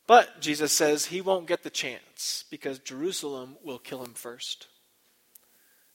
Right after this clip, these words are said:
which is true. Jerusalem will not find the narrow door either, even though it is the center of power and the center of religious life, and the temple sits there.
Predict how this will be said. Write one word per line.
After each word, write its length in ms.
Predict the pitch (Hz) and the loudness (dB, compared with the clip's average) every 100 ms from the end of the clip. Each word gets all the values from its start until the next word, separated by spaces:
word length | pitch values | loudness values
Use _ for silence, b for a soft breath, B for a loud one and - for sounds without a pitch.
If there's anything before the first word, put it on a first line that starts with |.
| _ | _
which 140 | - | -8
is 100 | - | -6
true. 340 | - 185 175 139 _ _ _ _ _ _ _ _ _ _ _ _ - - | -6 -8 -10 -14 _ _ _ _ _ _ _ _ _ _ _ _ -20 -12
Jerusalem 760 | 143 160 196 - 147 135 139 - b b b | -2 2 4 2 -2 -6 -10 -20 b b b
will 160 | 143 143 | 0 2
not 220 | 151 - | 2 0
find 460 | - 156 151 151 - | -2 -2 0 -4 -10
the 100 | 147 | -10
narrow 340 | 135 143 143 143 | -6 -2 -2 -4
door 400 | 143 139 135 - | -4 -4 -4 -6
either, 400 | 131 123 120 127 _ _ b b b b - | -8 -10 -14 -16 _ _ b b b b -14
even 240 | 156 156 | -12 0
though 240 | 156 151 | 2 4
it 80 | 147 | 2
is 120 | 143 | -2
the 60 | 143 | 0
center 440 | - 156 156 143 | 0 0 -4 -12
of 180 | 113 - | -12 -16
power 420 | - 160 156 151 | -8 -6 -6 -8
and 160 | 147 135 | -10 -14
the 80 | 127 | -4
center 460 | - 160 160 160 | -2 -2 -6 -10
of 180 | 127 123 | -10 -12
religious 520 | 123 131 156 160 - | -10 -6 -6 -6 -8
life, 360 | 160 147 147 - | -6 -6 -8 -14
and 160 | 156 127 | -18 -16
the 60 | 127 | -12
temple 380 | - 175 175 | -10 -10 -8
sits 360 | 156 - 165 - | -6 -4 -2 -2
there. 480 | 165 160 156 151 | -2 -2 -2 -6